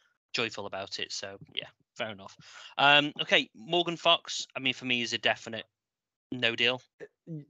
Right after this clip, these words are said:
Speaker 2: there's just silence because there's not really any argument needed to be given. He was okay. He was used when he was needed to be used, but he was never really gonna be that one player that was gonna take over time, and especially after this season.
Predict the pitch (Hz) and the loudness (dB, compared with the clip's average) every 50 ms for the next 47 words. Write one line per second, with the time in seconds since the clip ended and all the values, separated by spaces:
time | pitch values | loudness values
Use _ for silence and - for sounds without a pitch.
0 | _ - 143 127 127 131 127 123 - - - 131 117 - - - - - - 117 | _ -12 -4 2 6 6 6 6 4 0 -4 -4 -4 -4 -6 -10 -10 -10 -6 -4
1 | 117 120 120 120 120 120 120 127 - - 139 127 - - 127 113 107 117 113 110 | -2 0 0 0 -2 -4 -8 -14 -12 -8 -8 -6 -4 -4 -4 -2 -2 -2 -4 -2
2 | 110 117 123 123 120 117 117 117 - - 120 120 120 120 120 120 120 120 127 131 | -2 -4 -4 -2 -2 -2 -2 -2 -4 -2 -2 0 0 0 0 0 0 0 -2 -2
3 | 120 120 120 123 127 131 123 127 123 - 127 127 123 123 120 123 120 - 131 123 | -2 -2 -2 -2 -2 -2 -2 -4 -6 -4 -2 -2 0 0 0 -2 -4 -4 -4 -4
4 | 123 117 127 131 131 143 139 143 139 135 165 175 170 170 160 160 151 143 - - | 0 2 4 4 4 4 0 0 2 2 4 4 6 6 4 4 4 0 -2 -6
5 | - - - _ _ _ _ _ _ _ _ _ _ - 160 175 185 170 - - | -10 -10 -12 _ _ _ _ _ _ _ _ _ _ 4 6 8 6 6 6 4
6 | 185 180 175 175 175 175 170 - _ _ _ _ _ _ _ _ _ _ _ _ | 6 6 8 8 6 4 2 0 _ _ _ _ _ _ _ _ _ _ _ _
7 | - 131 127 127 127 131 127 117 113 127 143 151 156 151 143 131 143 139 131 131 | -2 0 2 4 4 4 4 2 2 0 2 2 4 2 2 2 2 2 2 2
8 | 127 123 123 117 110 117 120 120 123 120 123 117 110 - 120 117 117 110 113 113 | 2 2 0 0 0 0 2 2 2 2 2 0 -2 -4 -4 -4 -2 0 0 0
9 | 110 113 113 107 - _ _ - 117 113 117 - _ _ _ _ _ _ _ _ | 0 0 -2 -4 -8 _ _ 2 2 2 2 -2 _ _ _ _ _ _ _ _
10 | - 135 131 127 123 123 117 120 120 120 117 113 117 113 117 117 117 117 113 110 | -6 -2 0 2 2 2 2 2 2 2 2 0 0 0 2 2 2 2 2 0
11 | 117 113 113 107 113 117 113 113 113 - - 123 113 110 113 110 101 - - 117 | -2 -2 -2 -2 0 0 0 0 -2 -4 -4 -4 -4 -4 -4 -6 -6 -4 -2 -2
12 | 113 110 113 113 117 135 117 - 120 117 110 - - 117 110 - 120 113 117 110 | 0 0 -2 -2 -4 -6 -6 -6 -6 -6 -4 -4 -4 -2 -2 -2 -2 -4 -4 -6
13 | - - 113 113 117 117 117 113 - - - _ - 147 143 139 - - 120 131 | -6 -6 -4 -4 -4 -4 -4 -6 -8 -10 -6 _ 0 2 2 2 0 0 2 2
14 | 135 123 120 - - 127 123 123 117 - - - 131 131 123 120 117 | 4 4 2 -2 -4 -2 -2 -2 -2 -2 -4 -4 -2 -2 -2 -4 -6